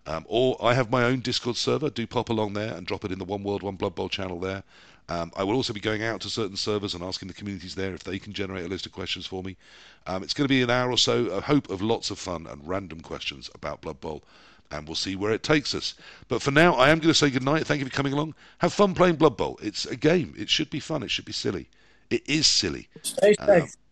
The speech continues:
Speaker 1: and everybody wave. It finds me an easy point to find in the edit.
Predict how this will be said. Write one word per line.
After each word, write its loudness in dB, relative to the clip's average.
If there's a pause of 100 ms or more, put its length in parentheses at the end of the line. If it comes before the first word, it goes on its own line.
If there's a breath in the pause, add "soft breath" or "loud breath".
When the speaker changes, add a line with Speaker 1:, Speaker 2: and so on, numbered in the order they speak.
(380)
Speaker 1:
and 2
everybody 6
wave. 6
It -8
finds -8
me -4
an -2
easy -6
point -8
to -6
find -6
in -10
the -14
edit. -10